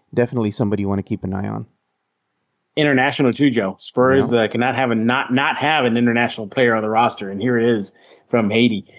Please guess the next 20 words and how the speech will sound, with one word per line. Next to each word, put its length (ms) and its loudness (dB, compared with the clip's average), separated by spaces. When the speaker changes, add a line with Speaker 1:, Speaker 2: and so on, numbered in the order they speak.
Speaker 2:
Joe, 180 4
final 320 2
thoughts 360 2
on 240 2
the, 200 2
uh, 40 4
Spurs, 760 2
uh, 160 4
game 400 0
one 560 0
at 120 -6
the 60 -14
U-, 240 -6
at 160 -10
the 80 -18
Salt 320 -4
Lake 160 -4
City 420 -2
Summer 380 -6
League. 300 -14